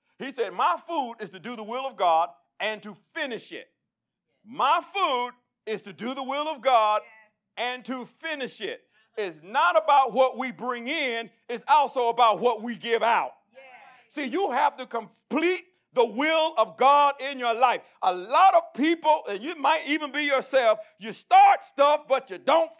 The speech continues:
Speaker 1: finish it. Start classes, start books, start businesses,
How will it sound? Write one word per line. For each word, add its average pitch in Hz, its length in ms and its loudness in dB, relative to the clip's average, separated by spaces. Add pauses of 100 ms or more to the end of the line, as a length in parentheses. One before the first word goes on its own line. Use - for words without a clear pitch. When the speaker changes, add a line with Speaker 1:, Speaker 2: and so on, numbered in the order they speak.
Speaker 1:
finish 330 380 -2
it. - 140 -20 (1080)
Start 185 320 -4 (140)
classes, 330 580 2 (120)
start 190 520 -2
books, 320 420 2 (180)
start 233 440 0
businesses, 302 520 -4